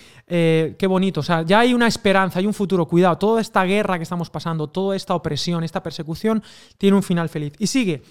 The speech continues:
"Y yo, Juan, vi la santa ciudad, la nueva Jerusalén, descender del cielo de parte de Dios, ataviada como una esposa hermoseada para su esposo,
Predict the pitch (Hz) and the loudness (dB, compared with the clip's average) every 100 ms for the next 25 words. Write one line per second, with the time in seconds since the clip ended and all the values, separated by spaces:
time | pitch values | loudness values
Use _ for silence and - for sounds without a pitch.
0 | _ 220 202 302 233 262 262 240 247 254 | _ 2 4 4 4 4 4 2 0 0
1 | - 233 233 220 196 190 208 180 202 196 | 0 -2 -2 -2 0 0 0 0 0 -2
2 | 185 170 170 170 202 - - - 170 190 | -4 -4 -4 -2 -2 -4 -14 -4 0 2
3 | 202 190 233 233 214 220 220 185 - 196 | 4 4 2 0 -2 -2 0 -2 0 -2
4 | 202 196 165 170 196 185 160 156 175 220 | 0 -2 -2 -2 -2 -4 -4 -2 -2 0
5 | 226 - - - 185 214 226 226 - - | -2 -6 -8 2 4 6 4 0 -8 -6
6 | 175 - 240 262 226 190 180 180 165 170 | -6 -2 -2 -2 0 -2 -2 -4 -4 -2
7 | 170 170 - - _ 175 165 160 - 226 | -4 -8 -18 -20 _ -4 -2 -4 -4 -2
8 | 233 226 214 | 0 0 -2